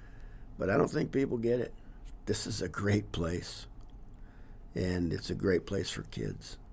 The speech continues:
And I think kids are safe here. I think kids can flourish here.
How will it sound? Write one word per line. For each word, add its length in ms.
And 160
I 80
think 280
kids 200
are 80
safe 360
here. 380
I 60
think 300
kids 260
can 140
flourish 480
here. 300